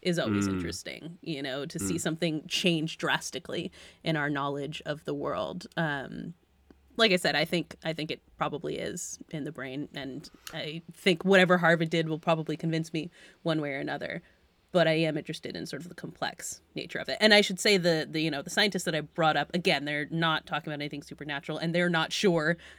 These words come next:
Speaker 1: there is
Speaker 2: No,
Speaker 1: anything more
Speaker 2: certainly
Speaker 1: to
Speaker 2: not.
Speaker 1: this either. They're merely sort of trying to think about what does this mean from a scientific perspective if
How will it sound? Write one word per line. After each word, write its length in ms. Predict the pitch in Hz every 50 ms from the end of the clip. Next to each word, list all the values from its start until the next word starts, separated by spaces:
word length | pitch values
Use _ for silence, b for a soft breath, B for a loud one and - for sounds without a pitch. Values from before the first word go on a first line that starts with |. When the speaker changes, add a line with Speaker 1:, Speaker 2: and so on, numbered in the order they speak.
| B
Speaker 1:
there 140 | - 170 165
is 100 | 165 165
Speaker 2:
No, 220 | 175 117 117 117 -
Speaker 1:
anything 100 | - - 113
more 80 | - 101
Speaker 2:
certainly 60 | 101
Speaker 1:
to 60 | 95
Speaker 2:
not. 60 | -
Speaker 1:
this 160 | 147 156 - -
either. 380 | 208 240 240 185 156 - - 175 B B B B B B _ _ _ _ _ _
They're 160 | - 214 196
merely 320 | 196 196 196 196 185 185 180
sort 160 | - 190 165
of 140 | 139 - - _ _ _ _ _ _ _ _ _ _ _ _ - - - _
trying 300 | - - 226 202 185 175
to 80 | 175 170
think 240 | 165 - 240 240 -
about 240 | 180 165 147 - 156
what 200 | 151 170 160 160
does 160 | 160 156 160
this 180 | - 151 -
mean 320 | 175 170 165 160 160 156 143
from 160 | - 147 143
a 20 |
scientific 400 | 139 - 151 135 131 - - 143
perspective 560 | - - - - - 139 - - 139 143 - - _
if 420 | - 180 175 165 - - - -